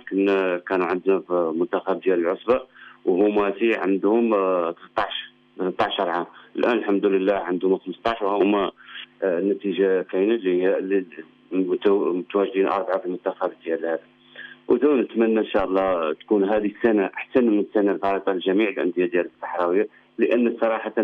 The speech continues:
صرا-، السنه الفارطه على من ناحيه ديال النتائج كانت كارثيه، انتم عارفينها. طاحت المسيره، طاحوا جوج افريقيا للاسف من، من القسم الوطني الثاني، آه، الاول للثاني. آه،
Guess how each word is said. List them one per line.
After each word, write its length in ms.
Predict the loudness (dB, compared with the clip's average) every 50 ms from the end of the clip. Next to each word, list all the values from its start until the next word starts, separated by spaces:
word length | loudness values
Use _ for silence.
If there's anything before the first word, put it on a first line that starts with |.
| -2 0 -2
صرا-، 280 | -2 -2 0 -2 -4 -8 _ _ _ _ _
السنه 200 | -2 0 2 2
الفارطه 520 | 0 0 0 -2 0 0 0 -2 0 -2 -2
على 220 | -2 0 0 0
من 140 | 2 2 2
ناحيه 300 | 2 0 0 0 0 0
ديال 220 | 0 0 0 2
النتائج 420 | 2 2 0 0 0 0 0 0 -2 -4 -2
كانت 200 | 0 0 0 0 _ -2
كارثيه، 560 | 0 0 2 0 -2 -4 -4 -2 -2 -2 -2 _ _ _ _ _ _ -10 -8
انتم 260 | -2 0 0 2 2
عارفينها. 560 | 0 0 -2 -2 -2 0 2 2 2 2 0 _ _ _ _ _ _ _ -12 -12 -8 -4 -2
طاحت 260 | -4 -4 -4 -8 -8
المسيره، 640 | -4 0 0 0 -2 -2 0 0 0 0 0 -4 -6 _ _ _ _ _ _ -2
طاحوا 260 | -2 -2 0 -2 0
جوج 180 | 2 2 0 0
افريقيا 460 | -2 -2 -2 -2 -2 -2 -2 -2 -2
للاسف 340 | 0 -2 -4 -2 -6 -8 -4 -2
من، 160 | 0 0 2
من 340 | 2 0 0 -2 -4 -6 -6 -10 -14
القسم 180 | -12 -2 0
الوطني 380 | 0 0 0 0 -2 0 0 0
الثاني، 360 | -2 -2 -2 -2 0 0 2 2
آه، 300 | 0 2 2 0 0 -2
الاول 400 | 0 0 0 2 2 2 0 0
للثاني. 520 | -6 -8 _ -4 -2 0 2 2 0 -2 _ _ -20 -20 -20 -20 _ -4 -2
آه، 840 | 0 2 2 2 2 2 2 2 2 2 2 2 2 2 2 0